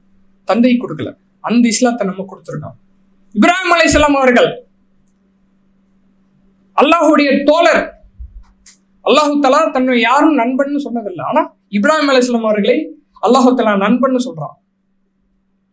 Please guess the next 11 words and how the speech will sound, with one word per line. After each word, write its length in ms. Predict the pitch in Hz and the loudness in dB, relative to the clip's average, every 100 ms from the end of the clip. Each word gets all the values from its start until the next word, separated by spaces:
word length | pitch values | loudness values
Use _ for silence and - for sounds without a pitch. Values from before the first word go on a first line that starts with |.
| _ _ _ _ _ _ _ _ _ _ _ _ _ _ _ - | _ _ _ _ _ _ _ _ _ _ _ _ _ _ _ -4
அப்படிப்பட்ட 400 | 214 285 262 247 220 202 | 2 2 2 2 2 2
இப்ராஹிம் 320 | 247 262 254 | 0 0 0
அலைஹிஸ்ஸலாம் 380 | 226 214 208 202 | 0 0 0 -2
அவருடைய 300 | 190 190 220 294 - _ _ _ _ _ - | -2 -4 -4 -6 -10 _ _ _ _ _ -2
தந்தைக்கு 540 | 208 254 262 254 311 311 - - _ _ _ _ - | 0 2 0 -4 -6 -8 -10 -20 _ _ _ _ -16
இஸ்லாத்தை 300 | 151 262 277 240 | -10 -8 -8 -12
கொடுக்கல. 280 | 202 185 147 _ _ _ _ _ _ _ _ _ _ - - _ _ _ _ _ _ _ _ _ 196 | -14 -16 -20 _ _ _ _ _ _ _ _ _ _ -20 -20 _ _ _ _ _ _ _ _ _ -4
இப்படிப்பட்ட 400 | - 247 - 214 196 | 0 0 2 0 -2
ஒரு 100 | 185 170 | -4 -10
நபி, 180 | 233 247 - - - | -6 -4 -6 -14 -8
ஆனா 120 | 233 | -6